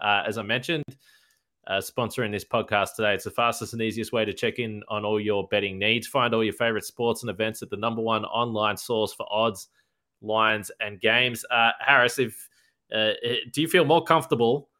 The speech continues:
or more confident about Giannis, uh, winning the M V P this season or Giannis winning the Defensive Player of the Year this season?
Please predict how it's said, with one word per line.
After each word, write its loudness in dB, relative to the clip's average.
or 0
more 2
confident 2
about 2
Giannis, 0
uh, 0
winning 0
the 6
M 4
V 4
P -2
this -4
season 0
or 0
Giannis 2
winning 0
the 0
Defensive -4
Player 2
of 0
the -2
Year 0
this -4
season? -12